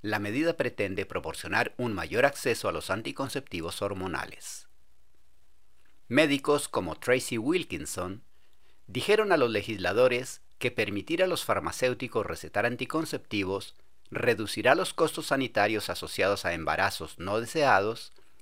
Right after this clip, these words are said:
y mejorará la salud en general. Wilkinson dice, "Un análisis realizado para examinar los efectos del acceso a las farmacias en Indiana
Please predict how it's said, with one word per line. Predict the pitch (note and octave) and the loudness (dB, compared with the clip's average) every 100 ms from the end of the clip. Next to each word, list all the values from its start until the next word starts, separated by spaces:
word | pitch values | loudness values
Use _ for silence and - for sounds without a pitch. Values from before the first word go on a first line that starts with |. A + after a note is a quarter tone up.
| - | 2
y | C#3 | 4
mejorará | D#3 - C#3 A2 F#2 F#2 F2+ | 4 4 4 6 8 6 4
la | A2+ F2+ | 0 -4
salud | - D#2+ E2 E2+ | -2 -6 -6 -8
en | E2 | -8
general. | F#2+ G2 A#2+ - - - - - - - - - - - - | -6 2 2 2 -4 -18 -18 -18 -18 -18 -18 -18 -18 -18 -8
Wilkinson | A#2+ B2 A#2 A#2 A2 A2+ A2+ | 0 0 0 -4 -2 -2 -2
dice, | - - - - - - - - - - - - - - - - | -6 -8 -10 -12 -16 -18 -18 -18 -18 -18 -18 -18 -18 -18 -18 0
"Un | C#3+ G3 | 4 6
análisis | E3+ B2+ B2+ - G#2+ G2+ | 8 8 6 0 -2 -2
realizado | F#2 E2 D#2+ A2 A#2 A2+ | -2 -2 -2 2 2 2
para | G2+ E2 | 2 2
examinar | - - E2 F2+ A2 - | -2 -6 -4 0 0 0
los | - | -2
efectos | G2 - C3+ D#3+ C3 | -2 -2 -2 0 0
del | A#2+ | 2
acceso | - - C#3+ - G#2+ | 2 0 -2 0 -2
a | |
las | D#2 - | -2 -4
farmacias | E2 F2 - A2+ - | -4 -2 -2 -2 -2
en | C3+ | -2
Indiana | C3+ G2 F#2+ E2+ E2+ | -2 0 0 -2 -4